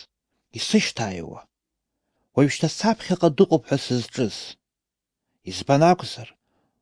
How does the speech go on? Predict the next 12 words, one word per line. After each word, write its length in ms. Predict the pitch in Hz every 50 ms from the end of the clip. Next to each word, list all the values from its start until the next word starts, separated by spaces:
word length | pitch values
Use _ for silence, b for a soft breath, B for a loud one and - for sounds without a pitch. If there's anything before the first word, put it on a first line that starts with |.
| _ -
уи 100 | 156 143
сара 240 | - - 147 147
саԥхьа 500 | 139 - - 175 - - - - - - - - _ _ _ _ _ _ _ -
дыҟан. 260 | 113 107 - - - _ _ _ _ _ _ _ _ _ _ _ _ _ _ _ _ _ _ -
Иара 160 | 117 139 147
итәра 280 | 135 - - - 190 202
иԥхарахьтә 800 | 185 151 - - - - - 190 214 202 156 131 - - _ - - _ _ _ _ _ _ _
лыԥхала 520 | - 123 139 - - - - 190 202 180 165
ишьҭала 540 | 147 - - - - 170 170 156 135 123 110 - - _ _ _ _ _ _ _ -
ҳарҭ 320 | - - - 185 180 -
зегь 280 | - - - 117 - - - _ _ _ _ _ _ _ _ _ _ _ _ _ _ _ -
иаҳзааит. 560 | 90 - - 95 95 98 92 82 - -